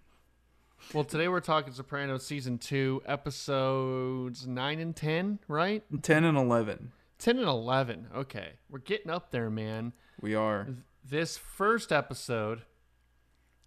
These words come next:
Speaker 1: it is called
Speaker 2: Bust
Speaker 1: what is it
Speaker 2: Out.
Speaker 1: called? Bust a Move. That's what it's
Speaker 2: Nope.
Speaker 1: called. Bust a Move.
Speaker 2: Nope. Bust Out.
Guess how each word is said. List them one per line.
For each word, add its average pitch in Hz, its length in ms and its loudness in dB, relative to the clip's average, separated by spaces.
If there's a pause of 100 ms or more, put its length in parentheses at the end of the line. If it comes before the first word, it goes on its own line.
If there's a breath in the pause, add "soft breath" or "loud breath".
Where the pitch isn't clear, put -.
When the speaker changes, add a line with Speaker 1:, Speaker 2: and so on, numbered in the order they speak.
Speaker 1:
it 160 140 -2
is 139 160 0
called 117 600 0 (1800)
Speaker 2:
Bust 170 240 12
Speaker 1:
what 123 40 4
is 120 60 6
it 160 60 10
Speaker 2:
Out. 139 180 10
Speaker 1:
called? 107 200 -4 (400)
Bust 226 400 6
a 214 40 6
Move. 190 720 4
That's 147 180 -6
what 135 140 8
it's 190 80 4
Speaker 2:
Nope. - 60 -12
Speaker 1:
called. 113 240 -6
Bust 147 260 0
a 156 40 -2
Move. 117 240 0
Speaker 2:
Nope. 82 280 -2
Bust 127 280 4
Out. 95 280 -4